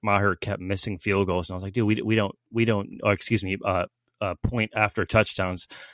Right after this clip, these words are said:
He misses four extra points. It's the, uh, the first time in the history of the National Football League. They started keeping stats in nineteen thirty-two, and never in a game has a kicker missed four extra points. Well, Brett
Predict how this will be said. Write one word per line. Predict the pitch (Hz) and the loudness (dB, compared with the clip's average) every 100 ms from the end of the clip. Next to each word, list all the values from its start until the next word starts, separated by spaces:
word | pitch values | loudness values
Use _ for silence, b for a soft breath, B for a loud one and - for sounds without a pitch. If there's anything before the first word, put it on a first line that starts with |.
| B | B
He | 117 | -2
misses | 120 127 - 110 | 2 2 0 -4
four | - 147 160 156 | 0 6 8 6
extra | 123 - 120 | 4 0 -2
points. | - 110 104 98 - - b b b b | 2 2 2 0 -8 -12 b b b b
It's | 113 113 - | -4 -2 2
the, | 117 117 | 6 8
uh, | 107 104 | 6 4
the | 107 | -4
first | - 143 151 156 - | -4 -4 -4 -4 -4
time | 127 113 95 82 - - _ | -2 0 0 -4 -14 -20 _
in | 113 110 | -8 -6
the | |
history | 92 135 170 - 170 170 | -4 -4 -4 0 4 4
of | 139 113 | 4 2
the | 107 | 2
National | 104 110 - 113 | 2 2 0 -2
Football | - 104 92 90 | 0 0 2 0
League. | 87 82 | -2 0
They | 110 | 2
started | - 135 135 160 - | 2 4 4 2 0
keeping | 143 135 127 | 0 0 -2
stats | - 110 104 - | 0 2 2 2
in | 98 | -4
nineteen | 95 107 131 127 117 104 | -2 -2 -2 -4 -4 -2
thirty-two, | 104 95 95 - 92 82 b b b b | -2 -2 -4 -2 -4 -4 b b b b
and | 104 98 | -6 -4
never | 104 139 180 175 | 2 4 4 2
in | 120 120 | 2 2
a | |
game | 107 101 90 85 - _ _ | 2 0 -2 -4 -10 _ _
has | - 110 | 0 2
a | 107 | 2
kicker | - 123 131 135 - b b | 0 -2 0 -4 -6 b b
missed | 110 92 - | -2 -2 -6
four | - 117 120 131 | -2 6 8 6
extra | 110 - 104 | 2 0 -2
points. | - 92 85 - | 0 0 -2 -2
Well, | 98 | 0
Brett | 110 123 - | 4 6 4